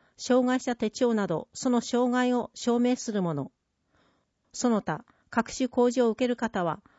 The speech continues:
それらの証明書、または領収書など、医療費の場合は、医療費の明細書を作成。銀行などの本人名義の預貯金口座、還付を受ける場合に必要です。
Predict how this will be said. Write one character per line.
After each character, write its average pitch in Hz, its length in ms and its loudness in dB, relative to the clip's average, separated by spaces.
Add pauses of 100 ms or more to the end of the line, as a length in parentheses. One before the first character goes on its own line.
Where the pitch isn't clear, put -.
(120)
そ - 160 -2
れ 254 100 2
ら 254 120 0
の 254 100 2
証 254 240 2
明 220 180 2
書、 - 320 -6 (220)
ま 226 120 -2
た 226 120 -2
は 202 120 2
領 208 220 0
収 254 220 -2
書 226 180 -4
な 190 140 -2
ど、 - 200 -6 (600)
医 202 80 -4
療 254 180 2
費 262 140 -4
の 240 100 0
場 226 160 0
合 208 160 0
は、 170 180 -2 (380)
医 196 100 -6
療 247 180 2
費 254 120 -4
の 247 100 2
明 233 200 2
細 202 240 -2
書 - 300 -6 (180)
を 226 80 -4
作 - 300 -10
成。 151 300 -6 (1080)
銀 254 220 0
行 262 220 2
な 247 140 2
ど 233 100 0
の 196 260 0
本 247 220 2
人 262 220 4
名 254 160 4
義 233 120 2
の 175 220 -2 (340)
預 202 240 -2
貯 254 40 0
金 262 240 2
口 220 260 0
座、 156 240 -6 (420)
還 254 240 0
付 254 140 2
を 233 60 6
受 226 160 -2
け - 20 0
る 247 120 2
場 247 140 0
合 240 80 0
に 220 180 -2
必 - 240 -8
要 208 140 2
で - 120 -6
す。 - 280 -20